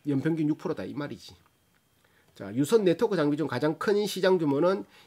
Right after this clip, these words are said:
이더넷 스위치로 전체 장비 시장 중 삼십 프로를 차지하고, 높은 성장세 백번망 장비는 이천십팔 년에 이십육 프로가 지금 이천이십삼 년에는 삼십 프로 이상 차지할 거로 보인다. 이런 식으로 백번망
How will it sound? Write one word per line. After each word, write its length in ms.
이더넷 520
스위치로 840
전체 280
장비 300
시장 260
중 140
삼십 260
프로를 140
차지하고, 560
높은 380
성장세 640
백번망 520
장비는 600
이천십팔 720
년에 160
이십육 380
프로가 480
지금 340
이천이십삼 580
년에는 280
삼십 320
프로 160
이상 340
차지할 340
거로 220
보인다. 280
이런 200
식으로 400
백번망 680